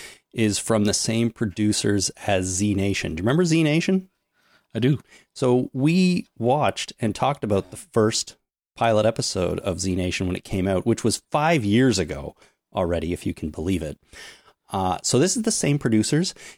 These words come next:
Speaker 1: and Black Summer is set in the same universe as that show.
Speaker 2: Oh.
Speaker 1: So this
Speaker 2: So it's a
Speaker 1: is
Speaker 2: spin-off.
Speaker 1: It is a spin-off. This is the early days, uh, of the Z Nation apocalypse. I remember not really liking Z Nation very much.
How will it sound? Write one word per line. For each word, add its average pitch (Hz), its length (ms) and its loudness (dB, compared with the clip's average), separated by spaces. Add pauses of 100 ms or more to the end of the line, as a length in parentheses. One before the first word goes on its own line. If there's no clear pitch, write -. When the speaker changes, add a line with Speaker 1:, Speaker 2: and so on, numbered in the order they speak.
(140)
Speaker 1:
and 107 120 -4
Black 135 260 0
Summer 180 320 2
is 123 140 0
set - 320 0
in 107 80 2
the 98 80 2
same 139 580 2
universe 107 720 0
as 90 220 -2
that 98 180 2
show. 117 240 2
Speaker 2:
Oh. 139 280 2 (220)
Speaker 1:
So - 140 0
this 117 140 4
Speaker 2:
So - 20 4
it's 196 80 2
a 220 60 8
Speaker 1:
is 180 80 0
Speaker 2:
spin-off. 143 500 0 (220)
Speaker 1:
It 135 120 2
is 151 120 4
a 160 80 2
spin-off. 165 380 0
This 143 180 0
is 170 100 2
the 151 260 -2
early 156 540 4
days, 113 760 2 (280)
uh, 104 400 2 (140)
of 110 420 -2 (160)
the 107 160 2
Z 104 220 2
Nation 110 320 2
apocalypse. - 640 -4 (520)
I 143 120 0
remember 226 420 6
not 185 200 4
really 160 200 4
liking 139 340 2
Z 92 120 0
Nation 90 340 0
very 85 200 2
much. 92 380 -2